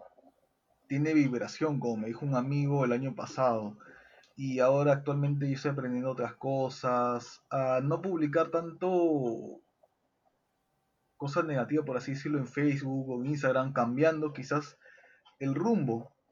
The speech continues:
no decirlo, sino sentirlo. Cuando tú hablas esto de tener bastante consideración con las personas,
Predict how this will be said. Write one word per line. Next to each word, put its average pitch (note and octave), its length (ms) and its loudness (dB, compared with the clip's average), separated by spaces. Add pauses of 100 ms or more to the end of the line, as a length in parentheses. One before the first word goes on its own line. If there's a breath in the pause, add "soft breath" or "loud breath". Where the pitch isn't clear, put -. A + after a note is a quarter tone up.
no D3+ 260 2
decirlo, C#3+ 440 0
sino A#2+ 240 -4
sentirlo. A#2 800 -2 (720 soft breath)
Cuando C3+ 720 0 (1600)
tú E3 160 4
hablas F3+ 320 4
esto F3+ 300 -2
de B2 520 0 (1160)
tener C3+ 340 0 (800)
bastante D3 380 0
consideración C#3+ 540 0
con D#3 120 0
las C#3 120 0
personas, D#3 1080 2